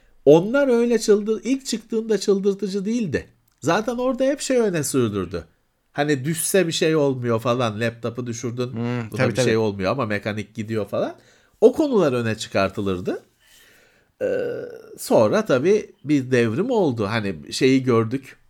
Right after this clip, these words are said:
Speaker 1: Belki P C I Express S S D'lerle. Bir anda hani bilgisayarın basıyorsun düğmesine, düzgün bir bilgisayar. Açılıyor yani bir, birkaç
Speaker 2: Tabii.
Speaker 1: saniyede açılıyor. Dört beş saniyede açılıyor artık falan.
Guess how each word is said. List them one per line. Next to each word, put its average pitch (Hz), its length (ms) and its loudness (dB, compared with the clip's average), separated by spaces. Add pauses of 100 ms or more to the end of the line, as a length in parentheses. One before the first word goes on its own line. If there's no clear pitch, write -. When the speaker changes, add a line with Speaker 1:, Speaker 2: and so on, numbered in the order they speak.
(960)
Speaker 1:
Belki 131 300 -4
P 127 180 0
C 135 160 0
I 139 40 2
Express 110 420 -2
S 92 280 -4
S 90 240 -6
D'lerle. 82 380 -6 (760)
Bir 123 240 0
anda 107 360 0
hani 107 260 -2
bilgisayarın 110 720 -2 (240)
basıyorsun 107 600 -4
düğmesine, 87 480 -6
düzgün 95 340 -8
bir 87 120 -4
bilgisayar. 87 600 -4 (680)
Açılıyor 131 500 -2
yani 147 320 -4
bir, 98 180 -6
birkaç 107 360 -4
Speaker 2:
Tabii. 92 140 -4
Speaker 1:
saniyede 85 320 -6
açılıyor. 156 500 -2
Dört 92 240 -6
beş 104 120 -4
saniyede 85 480 -6
açılıyor 180 440 -4
artık - 360 -6
falan. 185 300 -8